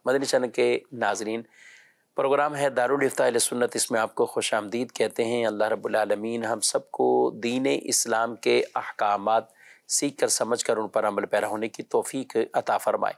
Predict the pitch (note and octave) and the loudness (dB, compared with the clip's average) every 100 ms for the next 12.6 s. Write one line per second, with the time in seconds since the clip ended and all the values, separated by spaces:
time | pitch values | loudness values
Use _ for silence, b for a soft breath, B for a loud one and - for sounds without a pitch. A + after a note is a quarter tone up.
0 | B B B B2+ C#3+ E3+ E3 D#3 D3 C#3 | B B B -2 0 0 2 2 2 2
1 | C#3+ - B2+ B2 A#2 B2+ B2+ B2+ - A2+ | 0 0 0 0 0 0 4 4 4 0
2 | B2 A2+ A#2 A2+ A2+ G#2+ G#2+ G2+ - G#2+ | -2 -2 0 0 2 0 -2 -2 -2 0
3 | A#2+ A#2 G#2+ - G#2+ G#2 A2 A#2 B2 - | 0 2 0 0 -2 0 -2 0 -2 -2
4 | A2+ G#2+ - A#2+ G#2 G#2 G2+ - B2+ C3 | -4 -4 -2 -2 -2 -6 -6 -2 -2 0
5 | C3 D3+ B B B - A#2 A#2+ - C#3+ | -2 -2 B B B -6 -2 0 2 0
6 | - B2 A#2 - A#2 - C3 - - G2+ | 0 -2 -4 0 -2 0 -4 -2 -4 -2
7 | G2+ A2+ A2 A2+ G#2 - B2+ - - G#2 | -2 -4 -4 -4 -6 0 0 0 -2 0
8 | G#2 - - A2+ G#2+ - B2 - A2+ G#2 | 0 0 -2 -2 -2 0 0 2 0 -4
9 | - G#2+ A2 G#2 G#2+ - - G#2 - - | -2 -2 -2 -4 -4 -6 -2 -4 -4 -10
10 | - A2 B B B - C#3 C#3 C3 A#2+ | -10 -14 B B B -2 0 4 4 2
11 | G#2+ B2+ C3 C#3+ - - A2+ A2 A2 A2 | 0 -2 0 0 0 -2 0 0 0 0
12 | G#2+ G#2 G#2 G#2 G#2 | 0 2 4 2 2